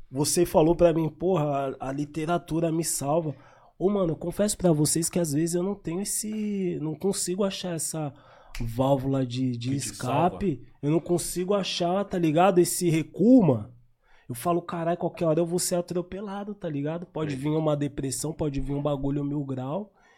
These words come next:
Speaker 1: e me atropelar, mano. Difícil a gente conseguir encontrar uma saída com
Speaker 2: Mas
Speaker 1: tudo
Speaker 2: você acha
Speaker 1: isso
Speaker 2: que isso aí
Speaker 1: que
Speaker 2: tá
Speaker 1: tá
Speaker 2: ligado a mais o
Speaker 1: imposto.
Speaker 2: quê?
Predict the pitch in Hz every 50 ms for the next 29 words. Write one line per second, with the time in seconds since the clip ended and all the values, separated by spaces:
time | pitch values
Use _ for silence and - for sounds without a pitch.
0 | _ _ _ _ _ _ - 160 196 254 294 302 302 - 302 330 330 330 349 359
1 | 359 359 349 349 349 320 269 165 107 - - - _ _ _ _ _ _ _ _
2 | _ _ _ _ _ _ _ _ _ _ _ _ _ _ _ _ 123 151 214 -
3 | - - - 160 220 262 269 - - 202 175 160 156 165 165 - - - 170 151
4 | - - 156 139 135 143 143 143 - 135 131 127 - 135 127 127 120 120 117 117
5 | - - 117 113 113 113 110 101 104 101 95 - - - - - _ _ _ _
6 | _ _ _ - 139 135 - 147 139 139 143 147 143 143 - - 139 143 151 143
7 | 135 - 151 143 143 139 135 135 143 135 120 113 - - - 98 90 85